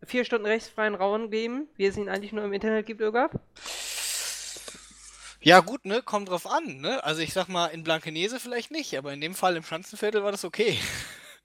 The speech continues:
Speaker 1: Äh, nee, aber da haben sie sich ja auch auf Dächer irgendwie verschanzt, ja, mit Molotow-Cocktails und
Speaker 2: Ja.
Speaker 1: haben ja quasi eine Falle gestellt und gewartet, dass die Polizei da reinfährt.
Speaker 2: Ja.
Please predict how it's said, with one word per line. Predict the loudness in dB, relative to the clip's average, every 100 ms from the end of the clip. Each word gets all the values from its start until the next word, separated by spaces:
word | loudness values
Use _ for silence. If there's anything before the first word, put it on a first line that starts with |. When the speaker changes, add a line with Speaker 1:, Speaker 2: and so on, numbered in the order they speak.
| _ _ _ _ _ -6
Speaker 1:
Äh, | 0 4 4 2 _ -2
nee, | 4
aber | 4 4
da |
haben | 2 2
sie |
sich | 0
ja | 2 2
auch | -2
auf | -8 _ 2
Dächer | 2 4 4 4 2
irgendwie | -2 -4 -10
verschanzt, | -10 -8 0 2 2 -4 -6 0
ja, | 2
mit | 2 0
Molotow-Cocktails | 0 0 -6 -8 -6 -6 -2 -2 0 2 2 0 _ _
und | -2
Speaker 2:
Ja. | 0
Speaker 1:
haben | 2
ja | 0
quasi | 0 2 4 2 -6 -4
eine | -2 -2
Falle | -2 2 4 4
gestellt | -2 -4 -4 -4
und |
gewartet, | -4 -4 -4
dass | -4
die | -6
Polizei | -6 -2 0
da | 2
reinfährt. | 0 -2 -2 -2 -2 -4 _ _ _
Speaker 2:
Ja. | -6 -6